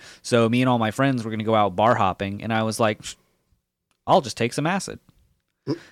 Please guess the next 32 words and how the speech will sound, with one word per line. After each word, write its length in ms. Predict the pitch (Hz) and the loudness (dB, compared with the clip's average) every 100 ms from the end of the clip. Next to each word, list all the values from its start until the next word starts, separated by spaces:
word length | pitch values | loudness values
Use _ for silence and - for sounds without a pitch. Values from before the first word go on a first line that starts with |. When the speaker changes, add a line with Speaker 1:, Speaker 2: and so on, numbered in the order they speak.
| _ | _
Speaker 1:
And 440 | 131 131 123 120 120 | 4 6 6 2 -2
went 380 | 123 120 - - | -2 -4 -6 0
bar 220 | 123 120 | 4 4
hopping 600 | 117 117 - 117 117 113 - | 6 4 4 0 0 -6 -4
on 160 | 113 | -4
acid 400 | 110 110 - 107 | -2 -2 -2 -4
during 260 | 98 107 101 | -2 -2 -2
a 40 | |
hurricane. 520 | 98 110 104 95 92 101 - - _ - | -2 -2 -2 -6 -10 -12 -16 -20 _ -16
Speaker 2:
<laughs> 80 | - 185 - - _ - _ _ | -12 -12 -10 -12 _ -16 _ _
Speaker 1:
So 140 | - 120 | -10 2
that 140 | 123 | 4
was 180 | 120 117 | 4 2
fun. 400 | - 98 95 98 _ _ - - _ | -2 -2 -2 -10 _ _ -20 -20 _
Um, 600 | - 110 107 101 95 95 - | 2 2 2 0 -4 -12 -10
one 200 | 104 113 | -4 0
of 60 | |
my 120 | 110 | 0
birthdays, 840 | 104 107 107 - 95 87 82 - - - | -2 -2 -2 -2 -4 -4 -8 -10 -12 -10
I 200 | 95 92 _ _ | -10 -10 _ _
took 220 | - 95 | -8 -4
acid 400 | 95 90 - 90 | -4 -4 -6 -10
and 100 | 92 | -8
went 160 | 95 92 | -8 -6
out, 280 | 90 90 | -6 -8
and 120 | 85 95 | -8 -10
it 40 | |
was, 140 | 95 | -10
it 80 | 101 | -6
was 140 | 120 113 | -6 -2
great. 360 | 135 131 82 _ _ _ - - - _ - | 2 2 0 _ _ _ -20 -20 -20 _ 2
But 340 | 143 131 - | 4 4 2